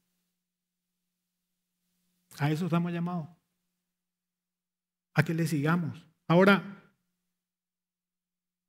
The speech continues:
seguramente te, te estás haciendo esta pregunta. ¿Cómo? ¿Cómo? ¿Por qué?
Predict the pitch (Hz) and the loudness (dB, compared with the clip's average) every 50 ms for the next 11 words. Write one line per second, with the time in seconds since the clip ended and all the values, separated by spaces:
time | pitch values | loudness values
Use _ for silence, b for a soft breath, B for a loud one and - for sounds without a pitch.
0 | _ _ _ _ _ _ - 175 180 202 208 202 202 202 196 226 202 202 190 190 | _ _ _ _ _ _ -2 0 2 4 6 6 6 6 6 4 4 6 4 4
1 | 190 196 - 180 - 196 190 196 175 147 202 214 220 220 220 214 202 185 160 190 | 4 2 0 2 2 4 2 2 2 2 2 2 4 4 2 2 2 2 2 2
2 | 180 190 180 165 156 156 147 143 143 135 127 139 - _ _ _ _ _ _ _ | 2 2 0 0 0 -2 0 0 0 0 -2 -4 -10 _ _ _ _ _ _ _
3 | _ _ _ _ _ _ _ _ _ _ _ _ _ _ _ _ _ _ _ _ | _ _ _ _ _ _ _ _ _ _ _ _ _ _ _ _ _ _ _ _
4 | _ _ _ _ _ _ _ _ _ _ _ _ _ _ _ _ _ _ _ _ | _ _ _ _ _ _ _ _ _ _ _ _ _ _ _ _ _ _ _ _
5 | - - 185 196 190 151 110 98 - - _ _ _ _ _ _ _ _ _ _ | -4 0 0 0 0 0 -4 -6 -12 -18 _ _ _ _ _ _ _ _ _ _
6 | _ _ _ _ _ _ _ _ _ _ _ _ _ _ _ _ _ _ _ _ | _ _ _ _ _ _ _ _ _ _ _ _ _ _ _ _ _ _ _ _
7 | _ _ _ _ _ _ _ _ _ _ _ _ _ _ _ _ _ _ _ _ | _ _ _ _ _ _ _ _ _ _ _ _ _ _ _ _ _ _ _ _
8 | - 180 214 247 240 220 180 135 123 - - - 175 165 - - - 233 226 190 | 4 6 6 8 8 8 6 4 2 -2 2 2 4 4 4 6 8 10 10 10
9 | 131 117 - - - - - - _ | 8 4 0 -10 -20 -20 -20 -20 _